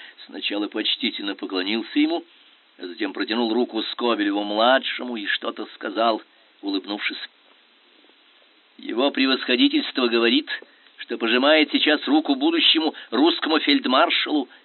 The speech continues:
перевёл наш Адей. "Передайте паше, что я искренне завидую ему. Он оказал своей родине неоценимую услугу".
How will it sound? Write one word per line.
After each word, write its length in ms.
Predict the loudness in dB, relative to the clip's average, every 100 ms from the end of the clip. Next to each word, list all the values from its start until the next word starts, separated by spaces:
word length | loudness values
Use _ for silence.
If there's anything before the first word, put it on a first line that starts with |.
| -4
перевёл 380 | 0 2 2
наш 220 | 0 -4 -6
Адей. 320 | -4 -4 -6 _ _ _ _ _ _ _ _ _
"Передайте 580 | -12 -4 0 2 0 -2
паше, 380 | -2 -2 0 0
что 160 | 0
я 160 | 0 0
искренне 680 | 2 2 2 0 -2 0 2
завидую 480 | 2 2 2 4
ему. 280 | 4 2 -2 -6 _ _ _ _ _ _ -14
Он 140 | -8
оказал 440 | -6 -2 2 2 2
своей 360 | 2 4 6 4
родине 420 | 4 4 4 4
неоценимую 760 | 4 4 2 -2 -2 0 -2
услугу". 440 | -4 -6 -8 -8